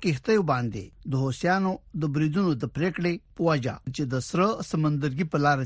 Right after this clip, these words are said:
تېرېږي، د هغوی اقدامات د دې سبب شو کمې لاسته راوړنې چې په تیرو دوو کلونو کې د جنگ د پای ته رسولو لپاره لاسته راغلې وې،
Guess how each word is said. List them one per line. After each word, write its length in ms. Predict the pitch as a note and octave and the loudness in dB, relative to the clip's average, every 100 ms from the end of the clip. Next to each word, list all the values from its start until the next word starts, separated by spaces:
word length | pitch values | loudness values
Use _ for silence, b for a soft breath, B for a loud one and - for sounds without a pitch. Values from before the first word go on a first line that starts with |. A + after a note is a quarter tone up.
| - | -2
تېرېږي، 480 | B2+ C3 D#3 D#3 F3+ b b b b b b - | -2 0 0 -2 -6 b b b b b b -4
د 120 | C#3+ A#2 | -2 0
هغوی 300 | C3 E3 E3 - D3 | 0 2 0 -4 -10
اقدامات 520 | - C3 C#3 D#3 C#3 - | -4 0 2 4 2 0
د 120 | B2 A#2+ | -4 -2
دې 100 | D3 - | -2 -2
سبب 340 | A#2 E3 E3+ - | -2 -2 -2 -2
شو 100 | G3 - b b b b - | -2 -4 b b b b 0
کمې 220 | A3 E3+ | 2 2
لاسته 220 | D3 C3 D3+ | 0 0 0
راوړنې 400 | D3 D3 D3+ A2 - - | 2 2 2 0 -6 -10
چې 80 | C3 | -8
په 80 | B2+ A2 | -8 -6
تیرو 240 | D#3+ F3 E3+ B2+ | -2 0 0 0
دوو 180 | E3 G3+ D#3+ | 2 0 2
کلونو 300 | D#3 D#3 C3 - | 0 2 0 -2
کې 400 | G#2 - - D3 | -8 -10 -4 -2
د 120 | C3+ | 0
جنگ 160 | D#3+ G3+ F#3 | 2 2 2
د 160 | F#3 - | 2 2
پای 140 | E3+ E3+ | 0 2
ته 60 | D#3 | 0
رسولو 400 | C#3 D3 F#3 F#3+ D#3 | 0 0 0 0 0
لپاره 380 | - D3+ C#3+ C3+ - - D3+ | 2 2 2 -4 -8 -4 2
لاسته 320 | D3 D3 - D3 - C#3+ | 2 2 2 0 2 0
راغلې 340 | C3 D3 D3+ | 2 2 2
وې، 120 | C#3+ | 0